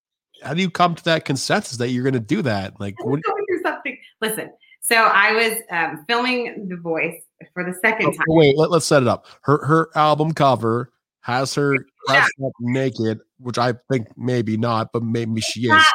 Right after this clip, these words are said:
Speaker 1: Well,
Speaker 2: that
Speaker 1: let's
Speaker 2: naked. It's naked when men look at it. When women look at it, it's like, "Oh, art." It's literally like that. You see knees.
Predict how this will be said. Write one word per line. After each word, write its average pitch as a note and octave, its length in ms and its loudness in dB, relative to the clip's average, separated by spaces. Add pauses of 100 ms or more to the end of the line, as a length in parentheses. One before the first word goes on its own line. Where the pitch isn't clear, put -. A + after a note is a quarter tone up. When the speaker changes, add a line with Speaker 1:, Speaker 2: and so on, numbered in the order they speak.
(140)
Speaker 1:
Well, C#3+ 120 4
Speaker 2:
that B3 120 6
Speaker 1:
let's - 100 2 (260)
Speaker 2:
naked. F#3+ 680 -4
It's F#3 220 -10
naked B3+ 420 -2
when G#3+ 220 -4
men F#3 280 0
look D#3+ 140 -4
at - 40 -16 (360)
it. D3+ 40 -18
When D#3 100 -8
women G#3+ 280 -2
look F#3+ 200 -4
at F3+ 220 4
it, E3 60 -6
it's E3+ 180 -10
like, E3 120 -14 (120)
"Oh, E3+ 360 -10 (300)
art." - 240 -2 (240)
It's D#3+ 200 -12
literally F#3+ 400 2
like D3 240 0
that. C3 180 -8
You F3 60 -2
see G#3+ 280 2
knees. F#3+ 340 4